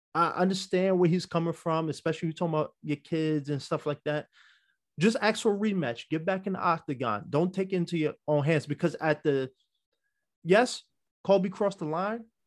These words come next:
but the moment y'all leave the cage, he, y'all, y'all civilians. There's a reason why, you know,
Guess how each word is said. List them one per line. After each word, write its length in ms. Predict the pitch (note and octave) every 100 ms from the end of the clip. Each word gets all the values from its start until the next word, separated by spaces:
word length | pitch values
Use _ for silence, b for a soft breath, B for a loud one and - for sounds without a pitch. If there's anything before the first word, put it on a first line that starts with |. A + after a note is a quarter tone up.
| _ -
but 260 | D3+ D3+
the 80 | D#3
moment 320 | D3 G3 A3
y'all 120 | G3+ F#3+
leave 200 | G3+ E3
the 80 |
cage, 640 | D3 F3 F3+ A#3 C4 - - _ _ _
he, 160 | A#3 - -
y'all, 200 | G3+ -
y'all 120 | F#3+
civilians. 720 | G3+ A3 F#3 D#4+ A3+ A#2+ A2+ - _
There's 160 | F3+ F#3+
a 40 |
reason 320 | G#3+ C4+ A3 G3+
why, 280 | F#3+ F#3 F3+ b b
you 140 | - E3+
know, 320 | D#3+ D3